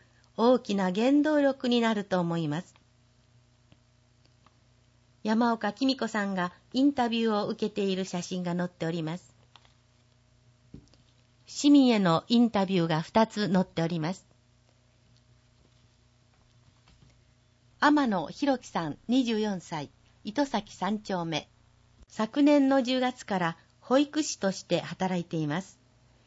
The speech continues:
仕事をする上で、男性だから、女性だからということを意識したことはあまりありません。当然、女性にしかできないこと、男性だからできることはありますが、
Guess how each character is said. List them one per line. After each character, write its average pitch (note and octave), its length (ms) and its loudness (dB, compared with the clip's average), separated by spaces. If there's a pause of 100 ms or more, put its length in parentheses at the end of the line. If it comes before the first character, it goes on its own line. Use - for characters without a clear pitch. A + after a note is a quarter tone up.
仕 - 180 -8
事 A3+ 280 0
を A3+ 60 0
す A#3+ 140 -6
る A3 120 -2
上 A3 200 0
で、 F#3+ 260 -2 (720)
男 B3 200 2
性 D4 180 0
だ C#4+ 140 0
か F#3+ 140 -6
ら、 D3+ 180 -4 (340)
女 G3 120 -2
性 D4 220 2
だ D4 120 0
か B3 140 -4
ら F#3+ 200 -2 (140)
と A3+ 100 0
い A3+ 100 2
う A3 40 -4
こ G#3+ 140 -4
と F#3+ 300 2
を - 200 -4
意 G3+ 80 -6
識 F#3+ 260 -8
し - 60 -10
た F#3 100 -4
こ F#3 120 -4
と F3+ 140 -2
は E3 240 -2
あ F#3 40 -2
ま G#3+ 140 0
り A3+ 100 -2
あ G3+ 80 -2
り G#3 100 -4
ま G3 120 -4
せ G3 180 -6
ん。 - 80 -10 (1080)
当 B3 180 4
然、 B3+ 340 0 (360)
女 G3+ 160 2
性 C4 180 4
に B3+ 100 2
し - 120 -6
か G3 100 2
で G#3+ 140 -2
き A#3+ 100 -4
な A3+ 140 -2
い G#3+ 60 -6
こ F3+ 120 -6
と、 - 240 -4 (300)
男 B3 220 2
性 D4+ 180 -4
だ D4 100 0
か B3+ 140 0
ら G3+ 80 2
で A#3 140 0
き D4 120 -2
る C#4+ 80 -2
こ C4+ 140 -2
と C#4 120 2
は A3+ 100 2
あ A3+ 60 0
り C4 120 0
ま C#4+ 120 2
す C#4 140 -6
が、 G#3 200 -2